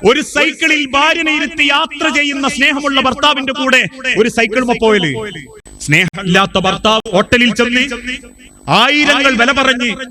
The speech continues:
തമ്മിൽ മിണ്ടാതെ വെറുതെ കോർക്കൊണ്ട് കുത്തി കുത്തി സ്റ്റൈലിന് തിന്ന് ഓളെ മുഖത്തടിച്ചതിനും ഓളെ തല്ലിയതിനും കണക്ക് പറഞ്ഞ് ഭക്ഷണം വാങ്ങിക്കൊടുത്ത് രസിപ്പിക്കുന്നതിനേക്കാളും മനോഹരമാണ്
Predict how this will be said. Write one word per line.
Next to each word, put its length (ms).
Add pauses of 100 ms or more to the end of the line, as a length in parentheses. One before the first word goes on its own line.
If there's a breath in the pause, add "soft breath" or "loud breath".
(320)
തമ്മിൽ 300
മിണ്ടാതെ 560 (500)
വെറുതെ 260
കോർക്കൊണ്ട് 560
കുത്തി 300
കുത്തി 300
സ്റ്റൈലിന് 480
തിന്ന് 380 (460)
ഓളെ 180
മുഖത്തടിച്ചതിനും 840 (280)
ഓളെ 180 (120)
തല്ലിയതിനും 500 (100)
കണക്ക് 320
പറഞ്ഞ് 340 (560)
ഭക്ഷണം 500
വാങ്ങിക്കൊടുത്ത് 680
രസിപ്പിക്കുന്നതിനേക്കാളും 1080
മനോഹരമാണ് 680